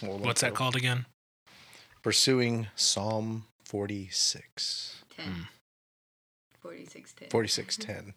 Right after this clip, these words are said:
Speaker 2: Okay. We will link to
Speaker 1: Which
Speaker 2: that as well.
Speaker 1: It's kind of like a paradox. Paradox? Is that the word I was looking for?
Speaker 2: I
Speaker 1: Because it, the forty-six verse, Psalm forty-six, verse ten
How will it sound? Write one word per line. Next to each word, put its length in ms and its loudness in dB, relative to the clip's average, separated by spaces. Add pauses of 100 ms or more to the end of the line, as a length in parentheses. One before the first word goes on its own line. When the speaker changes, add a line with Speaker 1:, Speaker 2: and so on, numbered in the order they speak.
(140)
Speaker 2:
Okay. 240 -2 (440)
We 100 0
will 80 4
link 140 6
to 80 8
Speaker 1:
Which 60 8
Speaker 2:
that 140 4
as 120 -2
well. 200 -8 (440)
Speaker 1:
It's 140 -2
kind 260 4
of 100 0
like 260 -2
a 260 -6
paradox. 1200 -2 (760)
Paradox? 840 -2
Is 100 -10
that 220 -12
the 80 -6
word 200 -6
I 60 -8
was 160 -8
looking 220 -8
for? 360 -8 (240)
Speaker 2:
I 40 -14 (720)
Speaker 1:
Because 360 4
it, 140 2 (320)
the 60 -10
forty-six 840 0 (360)
verse, 260 6 (560)
Psalm 320 10
forty-six, 500 4
verse 320 0
ten 540 -2